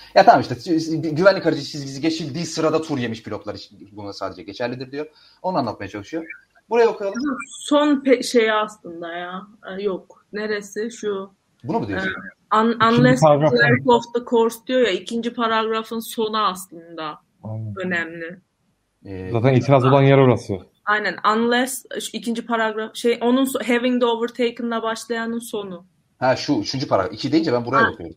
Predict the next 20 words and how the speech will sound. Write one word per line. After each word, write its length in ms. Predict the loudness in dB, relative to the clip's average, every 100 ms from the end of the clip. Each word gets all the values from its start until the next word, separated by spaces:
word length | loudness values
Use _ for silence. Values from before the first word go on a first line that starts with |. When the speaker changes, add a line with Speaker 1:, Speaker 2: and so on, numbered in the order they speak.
| _ _ -2
Speaker 2:
pardon, 380 | -2 -2 -10
üstündekini 720 | -8 -10 -10 -8 -8 -8 -10 -10
görmedim. 520 | -10 -12 -14 -16 -6 0
Speaker 1:
Having 180 | 2
Speaker 2:
Unless 160 | 2 0
Speaker 1:
overtaken 260 | 0 -2 -4
the 100 | -4
cars 200 | -4 -4
on 140 | -6
the 80 | -4
lead 60 |
and 160 | -2 -4
the 60 | -4
safety 220 | -6 -4
car, 140 | -6
this 180 | -6 -8
should, 140 | -10 -12 _ _ _ -18 -16 -18 -18 -10 -6
these 160 | -4
cars 140 | -4 -6
should 180 | -10